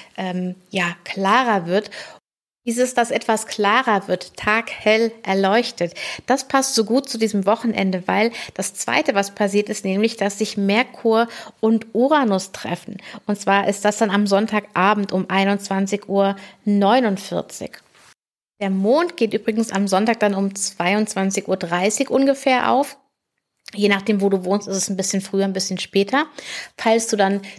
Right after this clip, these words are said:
den Mondaufgang gerne beobachten willst. Also, wir haben zu dem Vollmond im Zeichen Schützen auch das Treffen von Merkur und Uranus.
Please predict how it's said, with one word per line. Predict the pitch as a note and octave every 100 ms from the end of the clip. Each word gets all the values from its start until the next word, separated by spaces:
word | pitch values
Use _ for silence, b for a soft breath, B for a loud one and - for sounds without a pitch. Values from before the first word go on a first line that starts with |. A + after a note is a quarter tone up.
| -
den | G3 F3+
Mondaufgang | F#3 A3 B3 F3+ - F3 E3+
gerne | F3+ F3
beobachten | E3+ - E3 F3 - -
willst. | - - - B B -
Also, | G#3 F#3 F3 B B - _ _
wir | A3+ C#4 D#4+ E4 -
haben | G#3 F#3 F3+ G3+ _ _ _
zu | - - C#4
dem | C4+ B3+
Vollmond | B3+ - G#3 G3+ F#3+ F3+ -
im | G3
Zeichen | G3 F#3 F3 F3+
Schützen | - - - - B B _ _
auch | E3+ A#3+ C4
das | A#3+
Treffen | - G#3+ A3 A3
von | - G#3 F#3+
Merkur | F#3+ F#3+ - -
und | G3+ G3 -
Uranus. | B3 F#3+ F3 D#3+